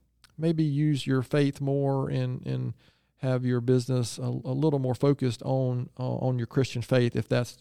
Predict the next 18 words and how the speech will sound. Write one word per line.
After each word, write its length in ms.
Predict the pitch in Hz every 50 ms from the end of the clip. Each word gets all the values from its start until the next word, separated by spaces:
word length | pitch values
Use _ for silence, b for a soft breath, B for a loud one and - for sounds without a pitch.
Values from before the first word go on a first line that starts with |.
| - - -
if 80 | 117 -
that's 260 | 127 123 117 - - _ -
the 80 | 123
direction 440 | 117 120 123 123 123 123 - 123 120
that 120 | 120 120
you'd 160 | 123 117 117 127
like 160 | 123 117 117
to 80 | - 117
go. 280 | 120 123 120 120 117 113 - _ _ _ b b b b b b b b b
And 180 | - 127 123 123
my 140 | 123 117 117
quote 280 | - - 196 202 180
of, 120 | 160 151 - - -
of 160 | - 139 135
the 80 | 131 131
week 300 | 127 135 135 135 131 131
is, 380 | - 131 127 127 123 117 - - - -
um, 480 | 117 120 120 117 117 117 113 113 110